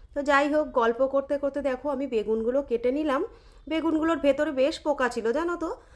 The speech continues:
যতটুকু বাদ দেওয়া সম্ভব ততটুকু বাদ দিয়ে আমি বেগুনগুলো কেটে নিলাম, ভেজে নেব একটু। আর এদিকে দেখো, শিমগুলো প্রথমে আমি চাকুটা দিয়েই কাটছিলাম, তারপরে চিন্তা করলাম শিমটা তো হাত দিয়েই কেটে ফেলা যায়, আর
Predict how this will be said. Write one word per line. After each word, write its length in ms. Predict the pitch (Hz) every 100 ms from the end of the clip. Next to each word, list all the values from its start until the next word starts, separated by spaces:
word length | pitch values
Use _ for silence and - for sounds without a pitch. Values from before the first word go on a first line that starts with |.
| -
যতটুকু 420 | 330 339 311 320 320 262
বাদ 160 | 233 226
দেওয়া 180 | 269 277 269
সম্ভব 260 | 214 254 262
ততটুকু 340 | 196 - 202 226
বাদ 140 | 196 180
দিয়ে 160 | 170 240
আমি 80 | 247
বেগুনগুলো 360 | 214 190 196 226 226
কেটে 200 | 190 208
নিলাম, 300 | 240 285 453 - - - 240
ভেজে 260 | 262 269 208
নেব 160 | 165 160 160
একটু। 200 | - - 156 - - -
আর 80 | 247
এদিকে 220 | 277 285 302
দেখো, 240 | 294 294
শিমগুলো 460 | 311 269 262 247 269 277
প্রথমে 340 | 247 254 262 269
আমি 100 | 269
চাকুটা 320 | 254 220 220 220
দিয়েই 220 | 254 302
কাটছিলাম, 520 | 302 302 - 294 277 453 - - -
তারপরে 340 | 302 294 311 320
চিন্তা 280 | 311 294 311
করলাম 320 | 302 302 320 381
শিমটা 260 | 277 240 226
তো 100 | 285
হাত 240 | 220 190 185
দিয়েই 200 | 277 370
কেটে 180 | - 196
ফেলা 240 | 185 165
যায়, 220 | 156 151 165 - - -
আর 80 | 208